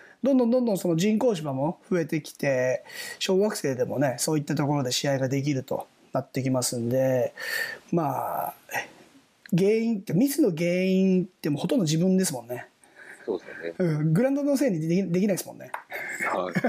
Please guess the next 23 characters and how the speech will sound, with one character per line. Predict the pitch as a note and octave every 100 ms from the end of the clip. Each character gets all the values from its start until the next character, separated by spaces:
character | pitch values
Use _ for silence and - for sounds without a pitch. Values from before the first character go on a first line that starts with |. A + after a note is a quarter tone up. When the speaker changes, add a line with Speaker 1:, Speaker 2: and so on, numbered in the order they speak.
| A#3+ G3+ F#3
Speaker 1:
<laughs> | - - - - -
多 |
少 | B3 D#4+
は | C#4
昔 | C#4 C#4 B3+
は | B3+
ね、 | C#4 F3
こ | D#3+
う、 | - F3+ D#3+
グ | F3 E3+
ラ | F3 C#4
ウ |
ン | C#4+ C#4
ド | C#4+
が、 | C#4+ C#4
み | B3
た | F#3 E3
い |
な | D3
こ | D3+
と | C#3+
を | C#3
ね、 | F3+